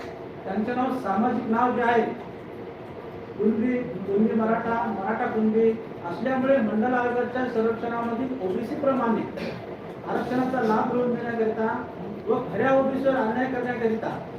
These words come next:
ओबीसी प्रमाणपत्रांचे गैरकायदेशीर महाराष्ट्र शासनाकडून नोटीस माननीय मुख्यमंत्री एकनाथरावजी शिंदे साहेब, माननीय उपमुख्यमंत्री देवेंद्रजी फडणवीस,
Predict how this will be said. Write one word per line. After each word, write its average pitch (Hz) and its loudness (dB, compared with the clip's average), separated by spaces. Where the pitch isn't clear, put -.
ओबीसी 254 2
प्रमाणपत्रांचे 233 0
गैरकायदेशीर 220 2
महाराष्ट्र 214 -2
शासनाकडून 220 0
नोटीस 202 2
माननीय 220 0
मुख्यमंत्री 220 2
एकनाथरावजी 220 2
शिंदे 208 4
साहेब, 226 0
माननीय 220 4
उपमुख्यमंत्री 220 2
देवेंद्रजी 214 2
फडणवीस, 220 2